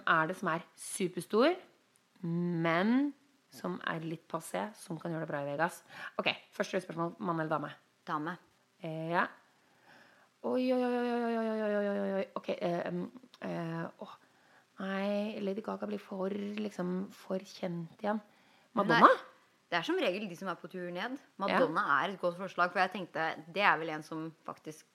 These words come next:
Speaker 2: kanskje burde ta,
Speaker 1: Eh, hun
Speaker 2: det
Speaker 1: burde
Speaker 2: burde
Speaker 1: ta
Speaker 2: være
Speaker 1: den
Speaker 2: det
Speaker 1: jobben,
Speaker 2: neste.
Speaker 1: ja.
Speaker 2: Men nei, skal jeg si det?
Speaker 1: Eh, ja.
Speaker 2: Du kommer til å bare, "Å, selvfølgelig!"
Speaker 1: Ok.
Speaker 2: For det, ja,
Speaker 1: Ok,
Speaker 2: nei,
Speaker 1: ok.
Speaker 2: ok, jeg skal gi deg et kjempehint,
Speaker 1: Ja.
Speaker 2: og da kommer du til å ta den. Fordi det er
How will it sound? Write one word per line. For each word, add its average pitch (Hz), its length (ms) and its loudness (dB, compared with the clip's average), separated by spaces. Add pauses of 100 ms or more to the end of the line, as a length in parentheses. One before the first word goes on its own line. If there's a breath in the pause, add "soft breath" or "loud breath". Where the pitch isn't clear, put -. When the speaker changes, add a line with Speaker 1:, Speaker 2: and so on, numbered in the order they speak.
(140)
Speaker 2:
kanskje 151 200 -10
burde 147 220 -8
ta, - 300 -6
Speaker 1:
Eh, - 200 -4
hun 185 160 -2
Speaker 2:
det 175 120 6
Speaker 1:
burde 196 60 4
Speaker 2:
burde 185 60 10
Speaker 1:
ta 170 60 12
Speaker 2:
være 160 160 8
Speaker 1:
den 151 320 2
Speaker 2:
det 180 100 2
Speaker 1:
jobben, 104 120 -4
Speaker 2:
neste. 65 220 -6
Speaker 1:
ja. - 80 -2 (500 soft breath)
Speaker 2:
Men 202 140 -6
nei, 226 240 0 (320)
skal - 200 -6
jeg 214 60 -4
si 175 100 -4
det? 180 140 4 (580)
Speaker 1:
Eh, 165 240 -6
ja. 233 120 0 (640)
Speaker 2:
Du 185 80 -12
kommer 196 140 -2
til 165 80 -2
å - 20 0
bare, - 140 0
"Å, 262 80 -8
selvfølgelig!" 285 920 -8 (1120)
Speaker 1:
Ok. 285 120 10
Speaker 2:
For 302 80 6
det, 269 80 8 (200)
ja, 170 120 4
Speaker 1:
Ok, - 180 -6
Speaker 2:
nei, 226 160 10
Speaker 1:
ok. - 200 4
Speaker 2:
ok, 220 60 4
jeg 220 180 12
skal 247 120 0
gi 220 60 6
deg 208 100 4
et - 80 -4
kjempehint, 185 460 -2
Speaker 1:
Ja. 220 140 10
Speaker 2:
og 190 80 2
da 185 80 6
kommer 180 160 -2
du 156 60 -6
til - 140 -6
å 143 60 0
ta 156 60 -8
den. 165 100 -8 (340 soft breath)
Fordi 220 180 -4
det 202 80 4
er 196 200 8